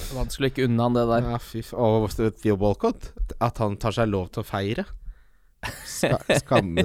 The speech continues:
Speaker 1: <laughs>
Speaker 2: han burde jo s-, fortsatt, du, du vet når du har gjort,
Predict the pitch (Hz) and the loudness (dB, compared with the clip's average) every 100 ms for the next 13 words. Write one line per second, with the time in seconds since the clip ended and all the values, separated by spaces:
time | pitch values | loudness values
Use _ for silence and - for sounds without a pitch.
0 | 107 117 110 117 113 - 107 113 - - | 2 0 2 2 0 0 2 2 0 -6
1 | - 117 - 170 143 - - - 107 147 | -2 -4 0 0 0 -6 -8 0 2 4
2 | 147 - 120 139 117 160 165 170 131 117 | 2 2 4 6 4 4 6 6 6 4
3 | _ | _